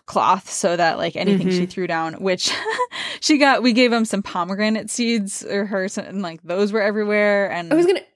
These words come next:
Speaker 2: I've been contemplating if Beth can have pomegranate seeds. How does Margot do with them?
Speaker 1: Fine.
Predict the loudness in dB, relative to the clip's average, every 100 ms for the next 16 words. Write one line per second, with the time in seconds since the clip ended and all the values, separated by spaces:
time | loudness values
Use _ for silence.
0 | _ _ _ _ _ 0 2 2 0 -6
1 | -12 -20 -20 _ 2 4 2 2 2 4
2 | 2 0 -6 0 0 2 0 0 0 -2
3 | 2 0 2 0 0 -4 -6 -6 0 2
4 | 4 2 2 2 2 2 2 -2 -6 -10
5 | -14 _ _ _ _ _ _ _ _ -2
6 | -2 -2 -6 -10 -12